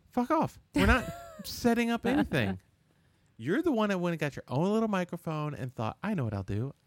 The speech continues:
Speaker 1: I'll just do my little YouTube page with a new microphone." And then you
Speaker 2: Right.
Speaker 1: sold that blicky on the, the marketplace.
Speaker 2: I did. I don't need it.
Speaker 1: Yeah, because you didn't ask me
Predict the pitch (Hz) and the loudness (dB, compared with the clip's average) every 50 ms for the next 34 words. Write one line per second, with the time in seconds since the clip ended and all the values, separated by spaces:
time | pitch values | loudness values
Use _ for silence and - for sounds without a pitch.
0 | - 151 147 143 135 - - 127 127 123 123 123 127 - - 117 113 107 107 123 | -8 -8 -6 -6 -8 -8 -6 -4 -2 -2 -2 -2 -2 -4 -4 -6 -6 -4 -4 -4
1 | 127 123 123 123 123 123 123 117 131 160 160 - 123 101 - - 101 92 95 101 | -4 -2 -2 -4 -2 -4 -4 -4 -4 -6 -4 -4 -6 -6 -4 -4 -4 -4 -4 -4
2 | - - 110 - 107 101 110 120 123 127 127 123 113 113 - - 98 90 85 82 | -6 -6 -10 -10 -8 -8 -6 -6 -6 -4 -6 -6 -6 -8 -10 -8 -8 -8 -8 -10
3 | 87 _ _ - 254 285 320 - 113 113 - 175 175 170 175 - 139 135 139 147 | -12 _ _ -12 -10 -8 -6 -4 -4 -2 -2 -4 -4 -6 -6 -4 -2 -2 -2 -2
4 | 131 127 127 127 - 117 117 120 113 - 117 113 95 80 101 104 101 101 98 98 | -2 -2 -4 -4 -2 -2 -2 -2 -2 -4 -4 -4 -4 -4 -4 -6 -6 -6 -6 -6
5 | 92 85 - - - 98 95 98 82 101 113 131 143 127 117 - - 110 92 95 | -8 -10 -10 -12 -12 -10 -10 -10 -8 -6 -6 -6 -4 -6 -8 -12 -10 -10 -10 -8
6 | 107 175 156 147 - 151 151 156 156 143 139 156 156 160 160 156 151 160 156 151 | -8 -8 -8 -8 -8 -8 -8 -6 -8 -8 -8 -8 -10 -10 -8 -8 -8 -6 -6 -6
7 | 147 147 - - _ - _ _ _ _ _ _ 247 - 95 - _ _ - 123 | -8 -8 -10 -12 _ -20 _ _ _ _ _ _ -14 -14 -14 -14 _ _ -12 -10
8 | 127 120 - - 143 117 117 127 117 156 156 104 110 98 113 127 143 147 - - | -10 -8 0 0 0 2 2 2 2 2 0 0 -2 -2 -2 0 -2 -2 -4 -6
9 | - 127 104 101 104 - | -8 -6 -6 -6 -6 -8